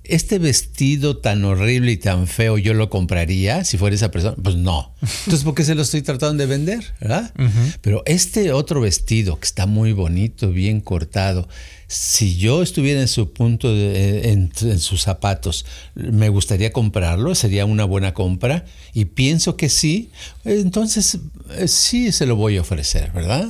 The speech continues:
Speaker 2: Claro.
Speaker 1: O sea, ser honestidad en la, en la transacción, en la venta, en la comunicación.
Speaker 2: Claro.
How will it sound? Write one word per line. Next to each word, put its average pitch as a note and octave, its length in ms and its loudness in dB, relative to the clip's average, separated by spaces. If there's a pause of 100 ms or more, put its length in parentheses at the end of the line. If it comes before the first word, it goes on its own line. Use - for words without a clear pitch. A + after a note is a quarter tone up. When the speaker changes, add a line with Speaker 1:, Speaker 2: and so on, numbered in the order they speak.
Speaker 2:
Claro. A2 460 -4
Speaker 1:
O C#3 40 2
sea, C3 180 2
ser D#3 580 0
honestidad C3 840 0
en G#2 200 0
la, D#2+ 480 -2 (420)
en G2 120 2
la F2 120 2
transacción, F2 920 0
en D#2 100 0
la E2+ 140 0
venta, G2+ 540 0
en E2+ 100 0
la E2 100 0
comunicación. E2 800 -2 (140)
Speaker 2:
Claro. G2+ 340 0